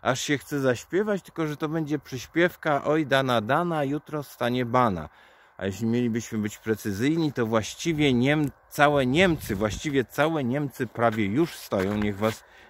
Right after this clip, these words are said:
nie zmyli ten samochód, który tam jedzie,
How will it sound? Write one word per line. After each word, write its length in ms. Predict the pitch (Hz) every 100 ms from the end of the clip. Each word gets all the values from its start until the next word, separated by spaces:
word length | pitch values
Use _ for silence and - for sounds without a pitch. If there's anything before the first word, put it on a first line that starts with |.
| -
nie 220 | 120 123
zmyli 520 | 107 135 160 151 127
ten 200 | 117 120
samochód, 500 | 107 120 113 104 101
który 220 | - 92 87
tam 240 | 95 92
jedzie, 340 | 87 82 110